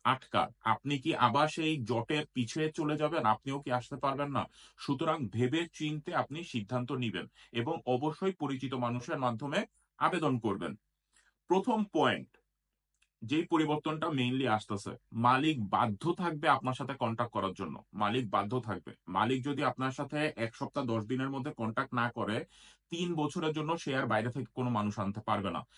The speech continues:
সুতরাং এই ইটালিয়ান অনেক মালিক আছে যারা এই দুই নাম্বারই বুঝে গেছে, বাংলাদেশি, শ্রীলঙ্কান, পাকিস্তান এদের সাথে মিলেমিশে এরা আপনার এই দুই নাম্বারই করে।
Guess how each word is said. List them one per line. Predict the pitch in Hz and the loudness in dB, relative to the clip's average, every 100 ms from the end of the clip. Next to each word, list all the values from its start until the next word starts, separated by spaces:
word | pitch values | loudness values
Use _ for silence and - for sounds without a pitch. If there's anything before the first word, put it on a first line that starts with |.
| - _ | -20 _
সুতরাং | - 147 135 - 117 135 156 _ | -4 0 4 6 6 4 -4 _
এই | - 131 - | -2 -2 -2
ইটালিয়ান | 160 151 170 175 170 156 | -2 2 2 4 2 2
অনেক | 147 160 165 | 0 0 -2
মালিক | 127 120 143 170 143 | 4 6 6 4 2
আছে | 104 98 - _ _ _ 95 | 0 -2 -6 _ _ _ -12
যারা | 95 120 117 139 131 151 190 - _ _ | 4 6 8 8 8 6 4 -6 _ _
এই | 117 127 131 110 110 | 2 4 4 2 2
দুই | 156 | 4
নাম্বারই | 151 156 131 160 | 4 4 2 2
বুঝে | 131 143 151 | 2 2 -2
গেছে, | 151 156 | -2 -4
বাংলাদেশি, | 127 117 120 127 135 151 | 2 2 4 2 0 -4
শ্রীলঙ্কান, | - 139 135 139 131 123 | -4 -2 0 0 -2 0
পাকিস্তান | 123 131 131 135 127 120 | -2 -2 -4 -4 -2 -2
এদের | 127 127 | -2 -2
সাথে | 143 156 | -6 -2
মিলেমিশে | 123 131 135 143 151 165 113 - - _ | -2 0 0 -2 0 0 0 -4 -20 _
এরা | 117 117 139 143 | -2 4 4 4
আপনার | - 151 151 170 | 2 2 2 4
এই | 147 | 0
দুই | 123 131 | 2 2
নাম্বারই | 131 139 151 | 2 2 2
করে। | 151 143 | 2 2